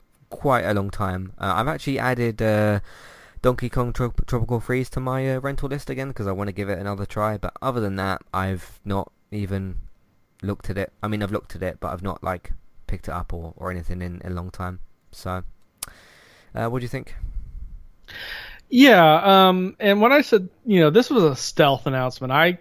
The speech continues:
Speaker 2: saw it posted
Speaker 1: Yeah.
Speaker 2: as it's gonna be out on a Facebook post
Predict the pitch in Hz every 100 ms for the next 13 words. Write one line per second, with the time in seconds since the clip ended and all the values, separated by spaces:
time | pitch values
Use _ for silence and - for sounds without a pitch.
0 | _ - - 160 160 - 156 151 117 151
1 | 101 98 143 131 127 - 156 143 - -
2 | 147 135 131 139 - 143 139 - - -
3 | - _ _ _ - - 151 135 - 151
4 | - 147 - 143 127 123 -